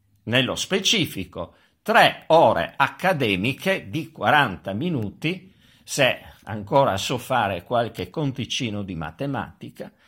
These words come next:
corrisponderebbe a, eh, corrisponderebbero a centoventi minuti, ossia due ore effettive.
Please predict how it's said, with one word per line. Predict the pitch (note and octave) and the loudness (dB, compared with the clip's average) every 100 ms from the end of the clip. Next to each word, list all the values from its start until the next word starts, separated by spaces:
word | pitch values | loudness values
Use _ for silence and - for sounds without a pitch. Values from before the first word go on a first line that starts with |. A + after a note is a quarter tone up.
| _ _ | _ _
corrisponderebbe | - A3 D3 - C3+ C3+ C3+ E3+ G2+ F#2 G2 G#2 C#3 C#3 - | -2 0 0 -2 -4 -2 0 0 0 -2 -6 -2 0 -2 -4
a, | A#2+ A#2+ - G2+ G2 F#2 F2 F2 | 2 2 2 -2 -2 -2 -2 -4
eh, | E2 | -4
corrisponderebbero | C3 C#3 - B2+ F3+ C3 F2+ F#2 A2+ A#2+ - | -4 -4 -4 -2 0 0 0 0 0 -2 -2
a | A2+ G#2 D#2+ _ _ _ _ | -2 -2 -6 _ _ _ _
centoventi | - G3+ C#3+ D3+ A#2 A2+ A#2+ A2+ | 0 2 2 0 0 -2 -4 -4
minuti, | G#2+ G#2 G2+ G2 - G#2+ - | -4 -2 -2 -4 -6 -6 -4
ossia | B2+ - D3+ D#3+ C#3 - | -4 -4 -4 -2 -2 -4
due | A2 E3 D#3+ C3 | -6 -2 0 0
ore | - A2+ A2 A2 - | 2 2 2 -2 -4
effettive. | A2 - G#2 - G#2+ E2 E2 D2+ | -8 -8 -10 -8 -8 -6 -6 -8